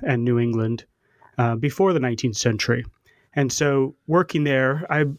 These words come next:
I sort of wondered, what, what about all the time period before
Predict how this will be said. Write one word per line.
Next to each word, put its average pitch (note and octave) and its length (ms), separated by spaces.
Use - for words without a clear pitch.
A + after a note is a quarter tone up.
I C#3+ 100
sort C#3+ 160
of C#3 120
wondered, F3 360
what, E3+ 280
what E3+ 180
about F3+ 200
all E3+ 560
the D3+ 140
time D#3 240
period C#3 240
before C#3+ 640